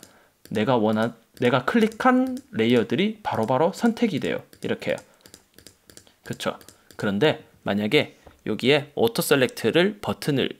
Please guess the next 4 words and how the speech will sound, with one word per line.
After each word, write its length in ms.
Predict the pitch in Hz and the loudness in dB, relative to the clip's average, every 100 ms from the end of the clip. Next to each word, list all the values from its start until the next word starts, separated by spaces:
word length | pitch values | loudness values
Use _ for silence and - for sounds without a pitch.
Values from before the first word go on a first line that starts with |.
| - | -6
체크를 500 | 226 226 214 147 - | -6 -2 0 0 -2
해두잖아요. 600 | - - 123 117 69 175 202 - _ | -8 -4 0 2 2 0 -2 -12 _
체크를 400 | - - 185 123 | -10 -2 0 0
해두면 500 | 120 104 117 170 | -2 0 2 2